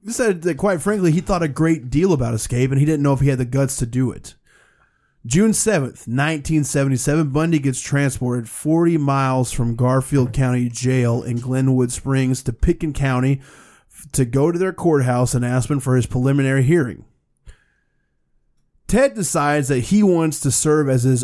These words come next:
own attorney, so they let him go from the normal handcuffs and leg shackles so he could go out and represent himself like a lawyer would. During a recess, he asks to go research his case in the library, and of course is approved to do so. He's allowed to use the law books. He is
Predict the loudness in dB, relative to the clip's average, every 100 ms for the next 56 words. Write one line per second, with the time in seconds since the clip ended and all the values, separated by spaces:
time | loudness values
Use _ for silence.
0 | 0 2 4 4 2 0 -2 0 0 0
1 | -4 -10 -8 -4 0 0 0 0 0 0
2 | 0 2 2 2 -2 -2 -2 0 2 2
3 | 0 -2 -2 -2 -2 -2 -2 2 2 0
4 | -4 -2 -2 -2 0 0 -2 -4 -2 0
5 | 0 -2 -2 -4 -2 -2 -4 -6 -14 _
6 | _ _ _ _ _ _ _ _ _ -2
7 | 0 2 2 2 0 -2 -4 -4 0 2
8 | 2 2 0 -4 -8 -12 -20 _ _ _
9 | _ _ -4 0 2 2 0 2 2 2
10 | 0 0 -2 -6 -10 _ _ _ _ _
11 | _ _ _ _ _ _ 0 2 0 -2
12 | -2 0 2 4 4 2 0 0 0 0
13 | -4 0 2 4 2 -2 -2 0 0 -2
14 | -4 -2 -2 2 4 4 2 2 2 2
15 | 2 2 2 2 2 2 0 -2 0 2
16 | 2 0 -6 -4 -4 -2 -4 -4 -2 2
17 | 2 2 -2